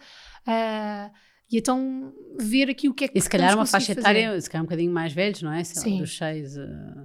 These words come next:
Speaker 1: Sim, sim.
Speaker 2: uma idade que eles já tenham também alguma responsabilidade no, no manuseamento.
Speaker 1: Sim. Mas é engraçado, por exemplo, a minha filha passa, próxima semana vai ter olaria na escola.
Speaker 2: Que giro.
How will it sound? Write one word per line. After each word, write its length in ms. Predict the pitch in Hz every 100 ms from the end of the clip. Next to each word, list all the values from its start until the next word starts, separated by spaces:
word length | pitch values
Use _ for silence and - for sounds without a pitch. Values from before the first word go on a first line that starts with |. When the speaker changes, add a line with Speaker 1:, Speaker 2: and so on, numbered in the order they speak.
| -
Speaker 1:
Sim, 280 | - 240 202
sim. 320 | - 196 160
Speaker 2:
uma 120 | 160
idade 340 | 160 156 160 -
que 140 | -
eles 300 | 165 165 165
já 100 | 160
tenham 280 | 160 170 170
também 320 | 165 170 165 170
alguma 340 | 170 175 180
responsabilidade 1300 | - - 180 - 170 175 170 175 170 165 170 170 170 170 _ _ _ _
no, 400 | 175 170 170 170
no 100 | 170
manuseamento. 960 | 180 190 196 190 185 190 190 190 185 -
Speaker 1:
Sim. 60 | - 269 147 -
Mas 100 | 220
é 40 | 277
engraçado, 320 | 311 320 277
por 60 |
exemplo, 200 | 240 226
a 40 | 240
minha 140 | 233
filha 200 | - 254
passa, 380 | 254 - 247 269
próxima 400 | - 262 - 247
semana 240 | 240 247
vai 120 | 262 262
ter 420 | 277 269 269 269
olaria 380 | 254 247 240 262
na 80 | 262
escola. 340 | - 202 190
Speaker 2:
Que 80 | -
giro. 300 | 180 156